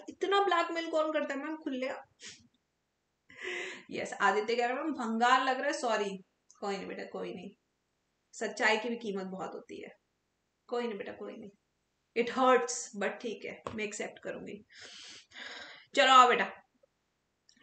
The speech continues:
Color सारे दिख रहे हैं। अब सबसे पहले मेरे बच्चों को क्या समझना है कि oxygenated blood कहाँ से आता है। तो आपको ये समझना होगा, जो oxygenated blood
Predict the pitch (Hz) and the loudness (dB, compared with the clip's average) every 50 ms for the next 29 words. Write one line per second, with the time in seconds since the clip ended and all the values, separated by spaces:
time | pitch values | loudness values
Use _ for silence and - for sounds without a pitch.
0 | - - _ _ _ - 277 277 302 330 - 392 320 320 330 339 339 - - 359 | -20 -20 _ _ _ 4 6 8 8 8 10 12 10 10 10 8 4 4 4 4
1 | 370 453 - - - _ _ - - - - - - - - - - 392 349 - | 4 4 2 -2 -12 _ _ -20 -20 -20 -20 -8 -2 2 2 6 8 8 8 10
2 | 453 440 427 415 403 403 403 392 392 392 359 339 359 381 370 381 370 - 349 302 | 10 10 10 12 10 12 10 10 10 10 10 10 10 8 6 4 4 8 10 10
3 | 294 320 - 320 294 254 247 247 254 320 - - - _ _ _ _ _ _ _ | 10 10 8 6 2 4 6 6 6 6 4 0 -10 _ _ _ _ _ _ _
4 | - - 349 349 302 311 311 - 403 381 330 359 339 339 320 320 330 302 277 311 | 4 8 12 12 12 12 12 10 8 8 10 10 8 8 6 6 6 6 10 10
5 | 330 392 - - - - 269 247 262 247 240 240 240 180 - - - - - _ | 10 10 8 4 4 6 8 8 8 8 6 6 4 2 2 0 -4 -8 -12 _
6 | _ _ _ _ _ - 269 285 294 294 - 349 359 349 359 294 302 294 294 285 | _ _ _ _ _ 4 6 6 6 6 6 4 4 6 6 6 4 4 4 4
7 | 269 240 247 262 311 - - - _ - _ - - - - - _ - 208 208 | 4 4 4 4 2 0 -4 -12 _ -20 _ -20 -20 -20 -20 -16 _ -4 4 8
8 | 302 311 - - - 285 302 302 302 294 - 427 415 349 370 349 330 311 294 254 | 8 8 8 8 8 8 8 8 8 8 10 12 12 12 12 8 8 8 8 8
9 | 311 302 247 226 254 240 247 240 - | 6 6 6 8 8 10 10 10 8